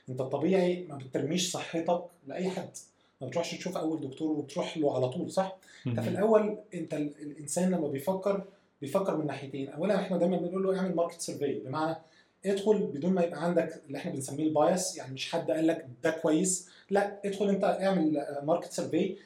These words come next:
Speaker 1: ادخل لو أنت كتبت إيه أفضل دكتور أنف وأذن وحنجرة، هتلاقي مثلا فيزيتا طلعت لك وعملت لك ريتنج، وتبتدي تبص بقى، تبتدي تكون إيه، ال-، تعمل انفورميشن من الداتا اللي عندك. فهتلاقي نفسك اللي أنت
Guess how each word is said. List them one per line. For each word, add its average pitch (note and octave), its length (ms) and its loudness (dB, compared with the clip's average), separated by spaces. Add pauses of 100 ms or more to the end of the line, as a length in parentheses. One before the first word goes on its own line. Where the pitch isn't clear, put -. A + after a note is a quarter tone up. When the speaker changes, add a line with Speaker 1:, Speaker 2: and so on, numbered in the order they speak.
(160)
Speaker 1:
ادخل F#3+ 260 2
لو D#3+ 140 4
أنت - 120 2
كتبت F3 460 0
إيه F3 240 2
أفضل C#3+ 280 0
دكتور E3 420 0
أنف D#3+ 140 -10
وأذن F3 280 -4
وحنجرة، D3+ 520 2 (220)
هتلاقي F3 240 4
مثلا F3 260 2
فيزيتا D#3 440 -2
طلعت D3+ 400 2
لك G#3 200 4
وعملت C#3+ 440 -2
لك - 200 -4
ريتنج، G#3+ 360 2 (380)
وتبتدي F#3 520 0
تبص F#3 400 2
بقى، F#3+ 180 4
تبتدي F#3+ 400 -2
تكون F#3 360 4
إيه، F3 360 -2
ال-، D3 280 -10
تعمل F#3+ 280 4
انفورميشن E3 680 0
من C#3 60 -8
الداتا D#3+ 280 0
اللي C3+ 120 -2
عندك. C3 220 -4 (380)
فهتلاقي G#3 280 4
نفسك G#3 260 2
اللي F3 100 4
أنت F3+ 260 4